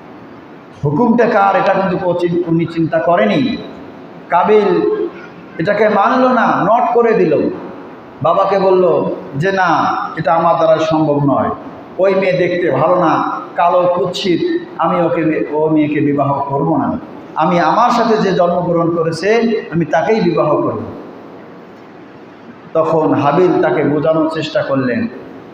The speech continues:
তারা দুই ভাই যখন বনে যায় কাঠ কাটার জন্য, তখন হাবিল বলে, "দেখো ভাইয়া, তুমি আল্লাহকে ভয় করো, এটা হুকুম আমার বা-, আমাদের বাবার নয়, এ হুকুমটা সরাসরি আল্লাহ দিয়েছেন। অতএব আমাদের সৃষ্টিকর্তা যা হুকুম দিয়েছেন,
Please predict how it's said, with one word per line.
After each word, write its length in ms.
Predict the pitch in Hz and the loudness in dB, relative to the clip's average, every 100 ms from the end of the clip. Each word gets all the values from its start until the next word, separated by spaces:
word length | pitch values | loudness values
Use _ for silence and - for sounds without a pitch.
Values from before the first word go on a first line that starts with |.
| - | -4
তারা 200 | 156 160 | 2 2
দুই 200 | 170 180 | 4 2
ভাই 200 | 175 175 | 4 2
যখন 300 | 180 180 170 | 2 2 2
বনে 240 | 170 170 | 2 2
যায় 180 | 170 175 | 2 2
কাঠ 320 | 175 170 175 | 2 0 0
কাটার 280 | 190 190 180 | 0 2 2
জন্য, 460 | 196 196 202 175 - - - - - - | 0 0 0 -2 -4 -8 -16 -16 -8 -2
তখন 280 | 165 170 | 2 2
হাবিল 400 | 151 147 165 175 | 2 2 2 2
বলে, 540 | 165 170 165 170 175 - - - | 2 4 2 2 0 -4 -10 -4
"দেখো 240 | 156 165 | -2 0
ভাইয়া, 300 | 156 165 165 | 0 2 2
তুমি 240 | 156 165 160 160 | 2 2 2 2
আল্লাহকে 340 | 165 160 165 | 0 0 0
ভয় 280 | 135 143 143 | 0 0 0
করো, 220 | 123 104 - - - - - - | -2 -4 -8 -16 -16 -18 -18 -8
এটা 180 | 160 175 | 0 2
হুকুম 400 | 185 190 220 208 | 2 2 2 4
আমার 420 | 175 185 196 190 | 2 2 2 4
বা-, 360 | 185 185 180 185 | 2 2 2 2
আমাদের 320 | 175 175 175 | 2 2 2
বাবার 360 | 170 196 233 | 4 4 4
নয়, 340 | 226 208 170 - - - - - - - - - | 4 4 4 2 -2 -6 -14 -16 -18 -18 -18 -2
এ 60 | 180 | 2
হুকুমটা 480 | 202 214 208 202 | 2 2 2 2
সরাসরি 440 | 170 - 196 190 170 | 2 2 2 2 2
আল্লাহ 380 | 165 180 190 185 | 2 2 2 2
দিয়েছেন। 460 | 170 - 135 - - - - - - 156 | 2 2 0 -2 -4 -10 -18 -20 -6 -2
অতএব 220 | 160 175 | 2 2
আমাদের 380 | 180 190 190 175 | 2 2 2 2
সৃষ্টিকর্তা 720 | 180 233 233 240 226 214 202 | 0 2 2 2 0 2 2
যা 200 | 170 175 | 4 2
হুকুম 400 | 165 165 247 233 | 2 2 0 2
দিয়েছেন, 600 | 220 196 190 208 254 | 2 2 2 4 4